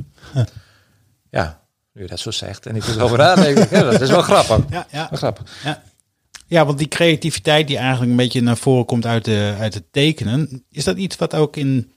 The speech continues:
Speaker 1: jouw familie voorkomt?
Speaker 2: Eh, ik heb een broer van mijn ene oma, die kon gewoon heel goed tekenen en heel goed schilderen.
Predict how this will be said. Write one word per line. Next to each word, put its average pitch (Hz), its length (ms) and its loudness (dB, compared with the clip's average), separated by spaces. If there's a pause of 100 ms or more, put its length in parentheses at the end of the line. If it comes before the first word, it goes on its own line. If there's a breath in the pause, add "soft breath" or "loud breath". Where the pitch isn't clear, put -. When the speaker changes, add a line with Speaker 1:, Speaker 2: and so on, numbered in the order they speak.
Speaker 1:
jouw 104 300 0
familie 127 640 2
voorkomt? 156 600 2 (460)
Speaker 2:
Eh, 98 300 2 (1120)
ik - 120 -12
heb 110 160 0
een 107 120 0
broer 104 300 4
van 107 220 2
mijn 98 120 2
ene 104 280 4
oma, 110 380 4
die 98 180 0
kon 98 180 -2
gewoon 101 200 -2
heel 98 120 2
goed 104 200 -6
tekenen 104 500 -4
en 92 60 -8
heel 101 140 -2
goed - 180 -6
schilderen. 131 600 4